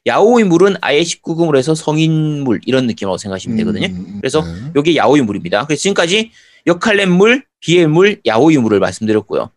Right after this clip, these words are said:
Speaker 1: 요거는 이제 남자들이 많이 나오는 이런 거고
Speaker 2: 음.
Speaker 1: 반대로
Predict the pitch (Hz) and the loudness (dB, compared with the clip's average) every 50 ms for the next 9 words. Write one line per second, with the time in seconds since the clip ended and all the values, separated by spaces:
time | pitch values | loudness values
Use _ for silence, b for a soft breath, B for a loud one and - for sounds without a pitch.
0 | _ - - 165 185 240 240 226 220 196 - b b b b b b b b 123 | _ -4 -2 0 2 4 2 2 2 0 -4 b b b b b b b b -6
1 | 120 139 131 120 113 107 98 87 62 55 131 143 185 208 226 202 147 127 110 98 | -2 0 0 2 2 0 0 -2 -2 -4 -4 -2 0 0 0 0 0 0 -2 -2
2 | 95 92 95 110 107 87 - 90 95 101 101 92 85 - - 113 117 110 95 92 | -4 -2 -2 -2 -2 -2 -2 -2 -2 -2 -4 -6 -8 -6 -4 -2 -2 0 -2 -2
3 | 90 139 147 127 85 - - - 120 110 101 90 82 78 73 - _ _ - - | -2 0 0 0 0 -4 -8 -8 -6 -6 -4 -4 -6 -8 -12 -16 _ _ -10 -6
4 | 127 120 123 139 165 185 226 269 294 302 254 180 131 117 110 95 82 - - | -4 -2 0 0 0 2 2 2 2 4 4 4 4 4 2 2 -2 -4 -8